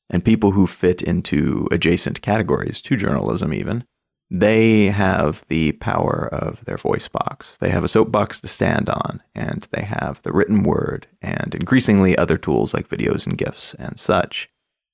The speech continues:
And so that's what they have to counter all of that money and all of that political influence and power, and guns, really, when you come down to it, when it comes to the, the political power wielded by certain politicians. And if these people, these powerful people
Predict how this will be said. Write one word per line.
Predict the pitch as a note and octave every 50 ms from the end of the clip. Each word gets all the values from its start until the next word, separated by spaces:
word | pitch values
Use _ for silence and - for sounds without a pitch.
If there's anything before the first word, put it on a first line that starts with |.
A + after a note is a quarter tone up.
| _ _
And | - F2+
so | - F#2+
that's | F#3 A2 C#3 D#3+ - -
what | A#2+ - - - F2+ -
they | F#2 G2 G2
have | G2 F#2 - - -
to | - -
counter | - - G2 F2 - - - - - - - -
all | - - F2 E2+
of | -
that | - - - - -
money | F2+ E2 - - - - - -
and | - -
all | - G1+ G1+
of | - -
that | - - - -
political | - - F#2+ - - - - F2 E2
influence | F2 - - - - - - - -
and | - -
power, | - - - - - - - - _ _ -
and | F2 D#2 - - - - F#2+
guns, | F2+ G2 G2+ G2+ F2 - - - -
really, | E2+ F#2 F#2 - -
when | - - -
you | -
come | - - -
down | - - - C2 - -
to | - -
it, | - - - - _
when | - - - - - D#3 - -
it | - - -
comes | - - - - - -
to | - -
the, | - - - - - - - _ _ _ _ _ _ _
the | A2+ - - - -
political | - G2 A2+ A#2+ - A3+ - -
power | - - - - - - - - _ _ _ _ _ _ _ _ _
wielded | - D#2+ F2+ D#2 D2+ - G#1+ -
by | - B1
certain | - - - - - -
politicians. | - - - - - - - G#2+ A2+ - - - - - - - - _ _ _ _ _ _ _ _ _ _ _ _ _ _ _ _ _ _ _ -
And | - G2
if | F#2 -
these | B2 C3 C#3 B2+ -
people, | - - C#3+ - - -
these | - - - -
powerful | - - A#2+ A2+ A2+ G#2+ G#2 - - -
people | - - G2+ - - - - - - -